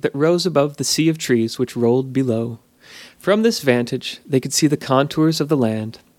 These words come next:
The glaciers of an ancient age had cleaved deep valleys into the earth, forming ridges like the one on which they were presently camped.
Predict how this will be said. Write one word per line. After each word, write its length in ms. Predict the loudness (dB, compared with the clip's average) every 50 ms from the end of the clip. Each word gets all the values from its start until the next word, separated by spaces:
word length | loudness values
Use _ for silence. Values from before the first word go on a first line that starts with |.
| _ _ _ _ _ _ _ -20 -20 -6 _
The 100 | 0 0
glaciers 540 | 2 2 0 0 0 0 0 0 0 0 0
of 120 | -2 0
an 120 | 0 0 0
ancient 380 | 0 0 0 0 -2 -2 -2 -2
age 400 | 0 0 0 0 -2 -4 -6 -8
had 180 | -6 -6 -6 -6
cleaved 440 | -2 0 2 2 2 0 -2 -2 -2
deep 260 | -2 -2 -2 -4 -2
valleys 480 | 0 2 2 4 2 2 2 0 0
into 180 | 0 0 0 2
the 200 | 2 0 0 0
earth, 400 | 0 0 -2 -2 -6 -12 -20 -20 -20 _ -20 -20 -20 -20 -20
forming 440 | -18 -4 0 2 2 4 4 4 4
ridges 440 | 4 2 2 2 2 0 0 0 0
like 200 | 0 0 2 2
the 80 | 0
one 240 | 2 2 2 0 0
on 120 | 0 0 0
which 220 | 0 -2 -2 0
they 80 | 2 2
were 140 | 2 2
presently 480 | 2 0 0 -2 0 -4 -6 -6 -6 -6
camped. 500 | -4 -2 -2 -2 -2 -4 -6 -12 -20 -20